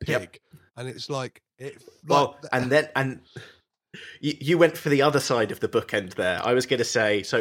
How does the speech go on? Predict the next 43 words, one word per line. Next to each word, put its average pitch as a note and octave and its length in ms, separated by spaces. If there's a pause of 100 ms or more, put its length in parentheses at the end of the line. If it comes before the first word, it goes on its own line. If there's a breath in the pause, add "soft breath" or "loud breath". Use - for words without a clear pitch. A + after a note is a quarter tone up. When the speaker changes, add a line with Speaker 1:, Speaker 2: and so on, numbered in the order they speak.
Speaker 1:
in C3+ 140
one C#3+ 280
week, G#2 360 (400 loud breath)
went A#2 160
to - 60
the A2 60
Prince B2+ 240
Charles A2 240
Cinema G#2 320
to - 120
watch - 200
Pig. F#2 380 (300)
So F#2+ 120
I F2+ 80 (220)
think A2 140
I F#2+ 40
saw A2 160
it - 60
on, G#2 60
like, - 140
the G#2+ 60
Wednesday. F2+ 680 (400 loud breath)
Then G#2 140
on G#2 100
the G#2 60
Friday, B2+ 560
I G#2 80
went G2+ 180
to - 80
free, G#2 220 (120)
uh, A2 180
see, G2 520
uh, F#2+ 400 (540 soft breath)
Prisoners C3+ 360
of A#2+ 100
the A#2+ 60
Ghostland G#2 760
Speaker 2:
Yeah. A#2+ 180
Speaker 1:
at - 80
Fright B2 260
Fest. - 460
Speaker 2:
Yeah. A#2+ 140 (640 loud breath)
Speaker 1:
So B2 340